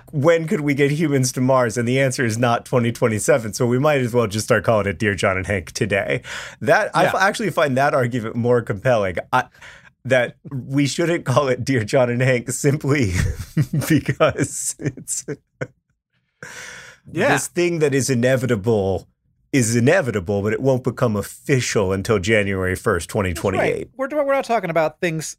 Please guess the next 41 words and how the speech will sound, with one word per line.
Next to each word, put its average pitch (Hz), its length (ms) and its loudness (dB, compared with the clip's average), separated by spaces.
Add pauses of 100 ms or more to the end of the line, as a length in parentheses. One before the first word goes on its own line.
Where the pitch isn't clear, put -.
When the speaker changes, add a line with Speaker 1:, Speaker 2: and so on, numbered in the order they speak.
Speaker 2:
we're 175 100 -10
not 202 140 -4
talking 160 180 -2
about 143 200 -4
things 139 180 -4
that 135 120 -2
will 127 140 -2
be. 143 160 -4
We're 180 120 0
things, 180 200 -4 (140)
talking 175 220 -4
about 202 120 0
things 208 160 0
that 254 120 6
are. 277 300 0 (360)
Speaker 1:
Yes. - 480 -4 (800)
Because 135 240 2
Speaker 2:
Which 139 60 0
Speaker 1:
if - 60 -6
we 160 100 2
were - 80 2
Speaker 2:
maybe 151 80 0
Speaker 1:
going - 220 4
Speaker 2:
we - 60 2
Speaker 1:
to - 60 4
Speaker 2:
should - 180 4
do 208 160 2
more 175 340 4
of. - 480 -4 (380)
Speaker 1:
Oh, 110 160 2
that 92 160 -2
is 85 100 -6
so 95 260 -2
true. 98 340 -8 (640)
That 117 160 0
is 196 60 2
Speaker 2:
Yeah. 269 180 4
Speaker 1:
so 110 680 -2 (240)
true. - 440 -8 (760)
Wow. 110 320 2
Speaker 2:
<laughs> 139 180 -2